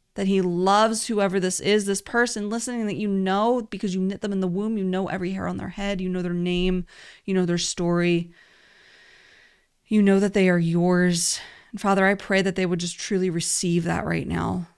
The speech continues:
that understanding, that faith that we are saved by in your grace, Lord.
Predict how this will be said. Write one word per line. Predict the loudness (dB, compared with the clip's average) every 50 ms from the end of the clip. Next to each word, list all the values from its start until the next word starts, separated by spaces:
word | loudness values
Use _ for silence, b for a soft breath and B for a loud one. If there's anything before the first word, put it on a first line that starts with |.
| _ -2
that | -2 -2 0 2
understanding, | 2 2 2 2 2 0 0 -2 -4 -2 0 0 2 2 2 2 2 2 2 0 0 -4 -6 _ _ _ _ _ _ _ _ _ _ _ _ _ _ _ _ -2
that | 2 2 2 2 0
faith | -6 -14 -12 -12 -8 -2 0 4 4 4 4 2 0 -6 -18 -20 -20 -20 _ _ _ _ _ _ _ _ _ _ _ _ _ _ _ _ _ _ _ _ _ _ _ _ -4
that | -2 0
we | 2 4 4
are | 4 2
saved | 2 0 0 0 0 2 2 4 2 2 0 -2 -4
by | -2 0 2 4 4 4 4 2 0 -2 -6 -10 _ _ _ _ _ _ _ _ _ _ _ _ _ _ _ _ _ _ _ _ _ _ _ _ -2
in | 2 2 4 4 4 2 2
your | 2 0 0 -2
grace, | -4 -4 -2 -2 0 0 -2 -2 -4 -6 -6
Lord. | -6 -6 -4 -4 -6 -8